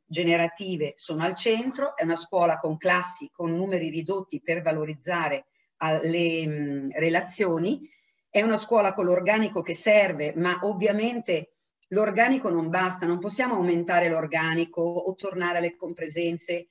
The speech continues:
se gli insegnanti non vengono formati per essere adeguati alle esigenze del momento e della costruzione del futuro.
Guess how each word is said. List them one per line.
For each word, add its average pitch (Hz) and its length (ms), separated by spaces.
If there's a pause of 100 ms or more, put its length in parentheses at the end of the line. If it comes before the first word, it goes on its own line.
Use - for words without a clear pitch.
(180)
se - 240
gli 220 80
insegnanti 190 560
non 165 180
vengono 190 340
formati 165 760
per 175 140
essere 175 300
adeguati 160 600
alle 165 240
esigenze 170 580
del 156 140
momento 190 720 (320)
e 175 140
della 170 260
costruzione 196 640
del 190 140
futuro. 143 760